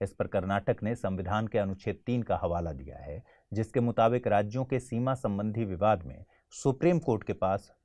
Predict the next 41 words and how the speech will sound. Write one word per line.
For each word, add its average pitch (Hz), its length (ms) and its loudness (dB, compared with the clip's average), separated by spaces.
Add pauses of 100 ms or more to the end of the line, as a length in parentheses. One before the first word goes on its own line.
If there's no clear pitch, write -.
शक्तियां 117 460 -2
नहीं 82 260 -4
हैं, - 180 -12 (400)
बल्कि 123 260 4
संसद 139 420 2
को 156 120 2
इस 131 140 -6
मामले 120 320 2
में 117 100 -2
शक्तियां 110 440 -2
हासिल 120 340 2
हैं। - 200 -18 (120)
इसके 117 260 4
जवाब 143 360 12
में 175 160 4
महाराष्ट्र 139 580 6
ने 156 140 2
अनुच्छेद 139 520 2
एक 131 160 0
सौ 139 180 0 (120)
इकतीस 147 540 0
का 123 120 2
सहारा 95 380 2
लिया 67 240 -6
है, 117 240 4
जिसमें 113 500 -4
केंद्र 139 360 -2
और 113 440 2
राज्यों 107 440 0
के - 140 -6
बीच 90 380 -6 (320)
विवाद 110 460 6
के 120 100 -2
मसले 98 340 -2
पर 90 160 -4
सुप्रीम 104 420 -6
कोर्ट 80 240 -8
को 90 120 -10
शक्तियां 95 420 -6
हासिल 101 300 0
हैं। - 180 -16